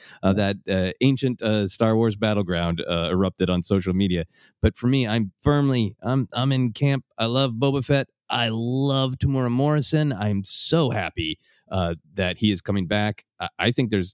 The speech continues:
every possibility that he would play both Boba Fett and Rex. If Ahsoka is indeed showing up, it would make sense that Rex did it,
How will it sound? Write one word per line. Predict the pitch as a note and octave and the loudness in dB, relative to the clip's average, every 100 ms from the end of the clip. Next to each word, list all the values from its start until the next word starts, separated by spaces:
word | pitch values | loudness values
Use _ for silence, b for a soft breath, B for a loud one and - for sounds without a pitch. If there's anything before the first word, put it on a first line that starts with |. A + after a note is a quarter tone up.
| - | -2
every | F#3 F3+ | 0 0
possibility | C3+ G#2 G#2 G2 C3+ G2 E2 D#2+ - _ _ _ _ _ _ _ - | -2 -2 -2 0 0 0 -2 -6 -8 _ _ _ _ _ _ _ -4
that | F#2+ G#2 | 0 2
he | G#2 | 2
would | F#2+ D#2+ | 0 -2
play | G#2 F#2 F2+ D2 _ | -2 -2 -2 -6 _
both | G#2+ A#2+ - | 2 2 0
Boba | G2 F2+ - | -2 0 0
Fett | F2+ F2 | 0 -2
and | F#2+ F#2 | -2 0
Rex. | D#2 E2 - - _ G2 | 0 -2 -6 -6 _ -4
If | F2 | -2
Ahsoka | E2+ F#2+ F2 F#2+ | 0 0 0 -2
is | F2 F#2 | 0 0
indeed | F#2 F2 F2 F2+ F2+ b b b | 0 0 0 0 0 b b b
showing | - G#2+ G2 | 0 0 2
up, | G#2+ | -2
it | F2 | -2
would | E2 | -4
make | D#2+ - | -4 -4
sense | F2 - | -6 -4
that | E2 - | -6 -2
Rex | G#2+ A#2+ - | 0 0 -2
did | A2 G#2+ | -2 0
it, | G#2 | -2